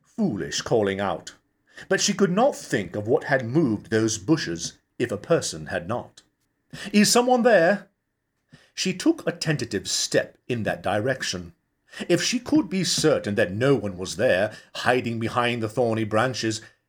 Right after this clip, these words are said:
she was going to rush right past that stand of gorse and down the slope. As dark as the night now was, she would run down the path, and if her feet hit the rocks and she tripped, so be it.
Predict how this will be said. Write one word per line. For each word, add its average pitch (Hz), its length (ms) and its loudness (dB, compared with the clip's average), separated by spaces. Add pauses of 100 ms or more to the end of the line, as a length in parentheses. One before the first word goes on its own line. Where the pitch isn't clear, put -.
(140)
she - 160 -6
was 151 140 2
going 240 260 -2
to 220 120 2
rush 117 380 -2
right 139 280 -2
past - 340 -6
that - 160 -6
stand 92 340 -4
of 98 160 -8
gorse 107 400 0
and 127 160 -4
down 92 220 -2
the 92 80 -8
slope. 123 420 -2 (640)
As 113 160 0
dark 143 460 2
as 127 120 -4
the 135 80 2
night 113 300 -2
now 107 160 0
was, 90 460 -2 (220)
she - 260 0
would 165 320 2
run 110 400 0
down 95 380 0
the - 60 -6
path, 87 440 -10 (320)
and 151 220 2
if 196 260 2
her 185 120 4
feet - 440 -6
hit - 160 -2
the 156 80 0
rocks 143 420 2
and 143 200 -4
she 139 160 -2
tripped, 202 340 -6 (160)
so - 340 2
be 107 220 -2
it. - 160 -10